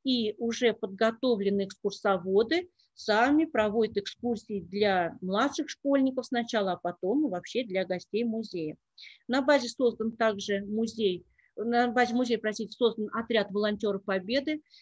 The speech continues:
которые ухаживают за могилами, ухаживают за памятником неизвестному солдату, за могилой летчиков,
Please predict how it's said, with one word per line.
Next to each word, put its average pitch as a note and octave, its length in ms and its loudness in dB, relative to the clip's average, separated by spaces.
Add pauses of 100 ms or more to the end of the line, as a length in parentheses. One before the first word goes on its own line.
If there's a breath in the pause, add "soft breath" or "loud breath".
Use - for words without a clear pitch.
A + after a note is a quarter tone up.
(120)
которые G#3+ 560 2
ухаживают F#3+ 880 -2
за F#3 180 0
могилами, B3+ 880 0 (280 loud breath)
ухаживают G#3+ 520 2
за G3 120 0
памятником F#3+ 520 -4
неизвестному E3+ 680 -6
солдату, A#3 800 -2
за F3 480 0
могилой F3 440 -2
летчиков, A#3 680 -2